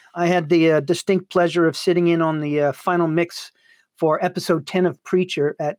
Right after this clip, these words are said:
the Sony facilities in Culver City, and was just blown away by what these guys can do. It was, it was an extremely humbling experience, and I, and I loved every minute of it. Really, really good guys.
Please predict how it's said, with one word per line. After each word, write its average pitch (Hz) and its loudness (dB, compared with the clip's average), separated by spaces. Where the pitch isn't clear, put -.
the 156 -2
Sony 175 0
facilities 151 -2
in 156 -6
Culver 160 -2
City, 165 0
and 151 -4
was 151 -4
just - -4
blown 170 0
away 147 0
by 156 0
what 147 -2
these 147 -4
guys 143 -4
can 147 -10
do. 139 -2
It - -4
was, 147 -8
it 175 -2
was 156 -6
an 190 2
extremely 185 2
humbling 160 -2
experience, 143 -4
and 143 -8
I, 143 -8
and 156 -6
I 151 0
loved 156 0
every 151 -2
minute 139 -4
of 127 -8
it. - -16
Really, 160 0
really 170 2
good 143 -4
guys. 135 -6